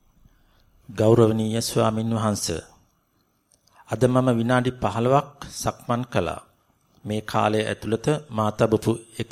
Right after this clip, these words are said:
පියවරක්වත් හිත නොදැනී සිදු වුණේ නෑ. වටපිට බල බල සක්මන් කෙළවරට එන විට පහළ තැඹිලි ගහක් දුටුවා. ඒ ගහ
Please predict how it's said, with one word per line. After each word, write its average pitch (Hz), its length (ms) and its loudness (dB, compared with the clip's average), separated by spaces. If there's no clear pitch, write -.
පියවරක්වත් 104 720 2
හිත - 240 -6
නොදැනී 117 460 0
සිදු 113 260 -2
වුණේ 110 280 -2
නෑ. 101 200 -2
වටපිට 143 480 0
බල 117 260 6
බල 120 240 4
සක්මන් 139 480 -2
කෙළවරට 113 500 2
එන 113 240 0
විට 98 240 -2
පහළ 127 260 2
තැඹිලි 120 440 -2
ගහක් 117 340 -2
දුටුවා. 87 420 0
ඒ 120 180 -2
ගහ 117 200 -2